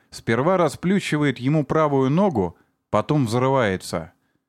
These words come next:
Осколок ранит его прямо в большой живот. Его тело, хоть и в полной сохранности, выглядит так, будто над ним поработал знающий свое дело мясник. От взрывной волны Лаолань падает, у меня в голове пустота.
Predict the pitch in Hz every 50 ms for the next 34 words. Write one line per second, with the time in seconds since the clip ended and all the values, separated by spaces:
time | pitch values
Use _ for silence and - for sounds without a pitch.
0 | _ _ _ _ _ _ _ _ _ _ - 95 95 - - - 143 160 160 160
1 | 147 - 147 156 160 160 156 143 - 143 143 147 143 - - 156 156 151 151 143
2 | 131 127 139 139 135 - - - 151 135 117 127 147 147 139 107 90 - - -
3 | _ _ _ _ _ _ - - 90 98 104 120 120 113 - - 147 160 139 104
4 | 92 - - 95 85 101 87 - - - 147 143 131 120 104 - - 107 98 -
5 | 139 165 175 156 123 101 90 - - 92 85 104 110 120 123 120 127 127 - -
6 | - 180 151 - - _ _ _ _ - 110 110 131 139 - - 160 156 156 151
7 | 143 139 170 180 170 147 180 165 160 156 151 160 165 - 165 156 127 135 160 170
8 | 165 160 156 - - - 165 151 - 147 151 151 147 147 135 147 147 143 147 147
9 | 151 151 - - 147 139 101 85 - - _ _ _ _ _ _ _ _ _ _
10 | _ _ _ _ _ _ _ _ _ _ _ _ _ _ _ - 98 92 90 101
11 | 107 117 123 135 156 170 165 156 139 147 143 147 151 156 156 151 151 147 151 151
12 | 147 151 147 120 - - - 180 175 156 113 95 87 78 _ - _ _ _ -
13 | 95 98 107 127 143 135 117 123 131 135 139 135 135 120 - 135 - - - 139
14 | 131 - 131 101 82 82 -